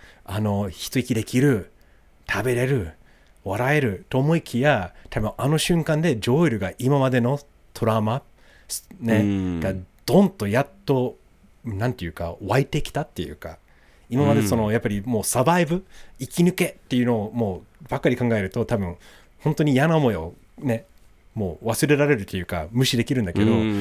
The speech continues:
Speaker 2: ん。
Speaker 1: こういう、
Speaker 2: うん。
Speaker 1: 「あ、いいね、美味しいもの食べよう、た-、楽しい話しよう」って言ったところに、やっとあの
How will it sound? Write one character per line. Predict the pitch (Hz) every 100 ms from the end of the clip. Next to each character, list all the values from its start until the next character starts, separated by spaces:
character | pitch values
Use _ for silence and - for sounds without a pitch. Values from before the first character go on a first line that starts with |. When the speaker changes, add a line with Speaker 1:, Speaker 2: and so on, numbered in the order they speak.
| 95 87
Speaker 2:
ん。 |
Speaker 1:
こ | 82 92
う |
い | 95 101
う、 |
Speaker 2:
う |
ん。 | 95 87 82 78 71
Speaker 1:
「あ、 | 170 - -
い | 190 226
い |
ね、 | 208 190 - -
美 | 143
味 |
し | 170
い |
も | 180
の | 165
食 | 170
べ | 180
よ | 175
う、 | 107 -
た-、 | - - _ - -
楽 | 180
し | 180
い | 180
話 | 175
し | - 175
よ | 180
う」 |
っ |
て | -
言 | 123
っ |
た | -
と | 185
こ | 170
ろ | 190
に、 | 202 226 - - - -
や | 98 165
っ | -
と | 160 143 - - _ _ _ -
あ | 117
の | 127 117